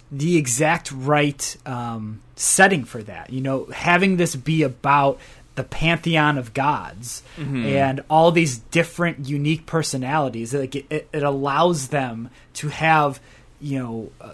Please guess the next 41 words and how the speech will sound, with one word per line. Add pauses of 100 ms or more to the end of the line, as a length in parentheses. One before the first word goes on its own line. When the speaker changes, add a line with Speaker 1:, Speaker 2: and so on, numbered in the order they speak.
Speaker 1:
comedy
relief
characters
and
your
self-serious
ones.
I
mean,
like, (280)
Hades
himself
is
the
most
<laughs>
self-serious
guy, (400)
um, (120)
but
it
makes
sense,
you
know,
'cause
they,
that
he,
they
make
him
to
be
this
stoic (800)
god
that,
um, (100)
has
the,